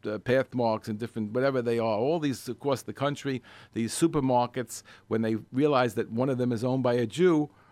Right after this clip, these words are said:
so somebody went ahead and tried to arrange for the sale. And this leads us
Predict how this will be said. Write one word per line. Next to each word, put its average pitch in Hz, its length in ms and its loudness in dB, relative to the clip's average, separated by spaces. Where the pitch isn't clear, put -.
so 117 140 -6
somebody 127 680 0
went 120 260 0
ahead 113 260 0
and 101 160 -6
tried 120 320 0
to 120 120 -2
arrange 117 320 -2
for 110 100 -6
the 98 80 -6
sale. - 460 -4
And 95 140 -8
this 175 220 0
leads 120 300 4
us 110 360 -4